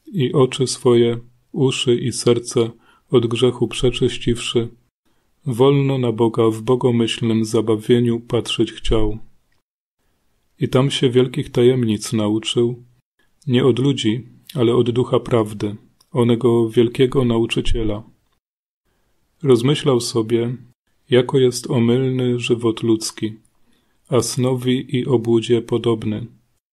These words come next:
do górnego się onego powołania zapalając.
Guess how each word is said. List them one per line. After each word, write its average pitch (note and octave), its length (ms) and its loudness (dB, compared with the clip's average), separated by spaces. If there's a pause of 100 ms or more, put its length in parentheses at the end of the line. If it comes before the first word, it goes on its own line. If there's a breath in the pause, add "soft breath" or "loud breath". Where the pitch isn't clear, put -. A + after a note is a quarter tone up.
(400)
do B2 180 4
górnego B2 460 4
się - 200 0
onego A#2+ 400 0
powołania A#2 680 0
zapalając. A2+ 1040 -4